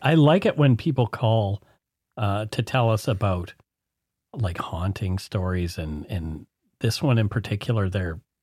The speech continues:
talking about, uh, like, sort of around where that haunting happened. It's, it's fascinating. Nova Scotia has a lot of different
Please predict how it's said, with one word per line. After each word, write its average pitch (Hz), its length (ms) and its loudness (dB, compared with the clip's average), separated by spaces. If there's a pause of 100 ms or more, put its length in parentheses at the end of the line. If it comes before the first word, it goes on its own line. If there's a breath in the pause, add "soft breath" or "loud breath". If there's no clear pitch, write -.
(120)
talking 101 400 0
about, 87 340 -6 (360)
uh, 90 260 -4
like, 95 320 -4 (520)
sort 165 240 4
of 107 140 2 (640)
around 123 800 6
where 110 200 6
that 104 300 -2
haunting 98 600 -4
happened. 104 760 0 (240)
It's, 185 200 0 (240)
it's 156 140 0
fascinating. 127 760 2 (320 soft breath)
Nova 202 220 6
Scotia 226 360 4
has 123 160 6
a 113 80 4
lot 113 420 2
of 85 160 -4
different 92 440 -6